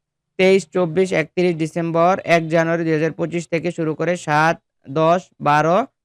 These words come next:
এবং পনেরো জানুয়ারি দুই হাজার পঁচিশ পর্যন্ত বিভিন্ন পদে লোক নিয়োগ করা হবে। আপনারা সেখানে আবেদন করতে পারবেন। তো আমরা দেখতে পাচ্ছি হচ্ছে ইউএসআইডি বাংলাদেশ,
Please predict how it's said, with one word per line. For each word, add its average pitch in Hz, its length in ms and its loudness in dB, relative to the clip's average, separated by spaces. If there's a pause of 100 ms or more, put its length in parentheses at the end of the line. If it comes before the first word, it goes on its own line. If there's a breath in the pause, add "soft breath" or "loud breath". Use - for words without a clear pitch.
(380)
এবং 156 300 2
পনেরো 208 280 2
জানুয়ারি 180 340 2
দুই 170 100 2
হাজার 151 180 2
পঁচিশ 180 320 -2
পর্যন্ত 156 400 -4
বিভিন্ন 185 540 2
পদে 165 220 -2
লোক 170 220 0
নিয়োগ 151 180 -4
করা 156 220 -2
হবে। 170 120 0
আপনারা 151 240 -2
সেখানে 143 260 -6
আবেদন 135 320 -2
করতে 127 220 -10
পারবেন। 135 320 -2 (2000)
তো 175 60 2
আমরা 185 240 6
দেখতে 180 260 2
পাচ্ছি 180 340 2
হচ্ছে 190 580 2
ইউএসআইডি 180 1300 4
বাংলাদেশ, 165 600 2